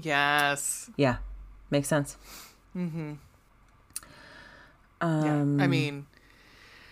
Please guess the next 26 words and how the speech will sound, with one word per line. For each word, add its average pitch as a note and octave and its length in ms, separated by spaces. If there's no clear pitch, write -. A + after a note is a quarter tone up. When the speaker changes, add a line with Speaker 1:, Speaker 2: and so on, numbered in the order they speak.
Speaker 1:
hot. C#3 360
Speaker 2:
mm-hmm. A3+ 180
Yep. G3+ 260
Yes. C#3 260
Speaker 1:
Hot. - 640
Speaker 2:
Mm-hmm, C#3+ 180
mm-hmm, C3+ 180
mm-hmm. C3+ 120
Speaker 1:
I A#3 120
mean, A#3 200
there's A#3+ 160
this B3 180
one G3 200
where F#3+ 100
he's F#3 140
got, F3 180
like, D#3+ 140
longer D3 340
hair. D3 400
I F3 60
mean, D3+ 200
it's - 480
Speaker 2:
Yeah. B2 180
Speaker 1:
spot - 320
on. C3 260
Speaker 2:
Yep. - 240